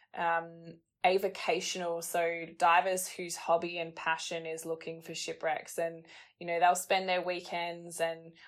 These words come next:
holidays searching reefs and diving and, um, looking for clues to a certain site. And once they find one, um, they contact us, and we work, you know, on,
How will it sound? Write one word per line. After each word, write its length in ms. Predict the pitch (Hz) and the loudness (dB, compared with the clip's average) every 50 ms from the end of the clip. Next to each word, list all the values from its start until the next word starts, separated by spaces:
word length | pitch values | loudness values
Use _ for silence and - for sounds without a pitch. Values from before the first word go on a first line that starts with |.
| - - | -20 -16
holidays 1040 | - - 170 175 175 175 170 170 165 165 165 170 170 170 170 165 165 - - - - | 0 2 4 4 6 6 6 6 6 6 6 4 2 -2 -6 -8 -8 -10 -10 -12 -10
searching 720 | - - - 185 170 165 - - 180 170 170 170 165 160 | -4 0 2 2 2 2 0 -4 -4 -6 -8 -10 -12 -8
reefs 500 | 160 160 175 175 175 170 - - - - | -4 -2 -2 -2 -2 -4 -4 -6 -4 -4
and 220 | 170 165 165 165 | -4 -4 -2 2
diving 560 | 165 165 160 165 165 165 170 165 165 165 165 | 4 6 6 6 6 4 4 0 -2 -2 -4
and, 320 | 160 160 160 160 160 165 165 - - - - - - - _ - | -4 -4 -4 -6 -10 -16 -18 -20 -20 -20 -20 -20 -20 -14 _ -2
um, 280 | 170 160 165 165 - - - | -2 -2 -2 -4 -8 -10 -2
looking 480 | 185 196 196 196 - 202 180 180 175 | 2 2 2 2 0 -2 -4 -4 -6
for 180 | 160 - - 165 | -8 -8 -8 -8
clues 680 | - - - - 202 196 190 175 170 165 165 165 165 - | -8 -8 -4 0 0 2 2 0 -2 -4 -6 -8 -8 -8
to 180 | - - 180 | -6 -4 -2
a 100 | 170 165 | -2 -2
certain 400 | 165 - - 175 170 160 - 165 | -2 0 2 4 4 2 2 -2
site. 520 | 160 - - - 190 175 160 156 151 151 - | -8 -6 2 4 6 6 6 6 4 2 0
And 320 | - 170 165 165 165 165 165 | -2 -4 -4 -4 -8 -12 -8
once 280 | - - 190 202 233 - | 2 4 4 4 4 2
they 160 | - 196 185 | 2 2 2
find 400 | 180 - - 175 170 170 170 170 | 2 2 2 2 2 2 0 0
one, 480 | 175 170 165 165 160 160 160 165 180 - _ _ _ - | 0 0 0 0 -2 -8 -12 -18 -20 -20 _ _ _ -12
um, 180 | 170 165 165 165 | -10 -8 -4 -2
they 120 | 165 165 165 | 0 0 0
contact 520 | - - 165 165 160 - 165 160 - - - | 0 -2 -4 -4 -2 -4 -4 -6 -6 -2 2
us, 460 | - 254 - - - - - - - - - - - - - - - | 4 4 4 4 2 -2 -4 -6 -8 -12 -14 -18 -20 -20 -20 -4 0
and 180 | 175 175 175 175 | 0 0 0 0
we 140 | 180 180 180 | -2 -2 0
work, 340 | 170 180 175 175 170 - - - - - _ _ _ - | 2 4 6 6 6 6 2 -4 -16 -20 _ _ _ -10
you 100 | 170 165 | -6 -4
know, 320 | 160 165 170 180 196 208 - | -2 -2 0 0 -2 0 0
on, 440 | - 180 170 170 170 170 170 165 | 0 0 0 -2 -4 -10 -14 -18